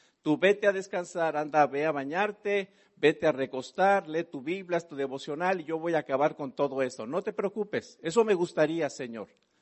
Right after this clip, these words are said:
He tenido un día muy difícil, he tenido un día muy complicado.'" Sin embargo, si te ves como siervo, vas a decir, "Señor, por encima de mis deseos, por encima de mis anhelos personales, voy a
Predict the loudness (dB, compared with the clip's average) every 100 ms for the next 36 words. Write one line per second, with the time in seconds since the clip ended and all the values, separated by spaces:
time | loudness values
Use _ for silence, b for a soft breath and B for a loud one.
0 | _ _ -4 0 4 4 4 2 4 4
1 | 4 4 6 4 -2 -2 -2 -2 -8 -6
2 | -8 2 4 4 6 6 6 0 -4 -10
3 | -2 0 0 -6 _ _ _ _ _ _
4 | _ _ _ _ -10 -4 0 2 2 6
5 | 4 4 -2 -6 -10 _ _ _ -8 0
6 | 4 4 4 0 0 -2 2 4 4 2
7 | 2 0 0 -2 4 6 6 6 2 2
8 | -2 -6 -6 0 2 2 0 -2 -2 -2
9 | 0 2 2 -2 -18 _ _ _ _ _
10 | _ _ -2 4 4 4 -2 2 4 2
11 | 0 0 0 0 -2 -2 -2 -2 -4 0
12 | 0 0 -4 -12 _ _ _ _ _ _
13 | _ _ _ _ _ 8 10 12 10 6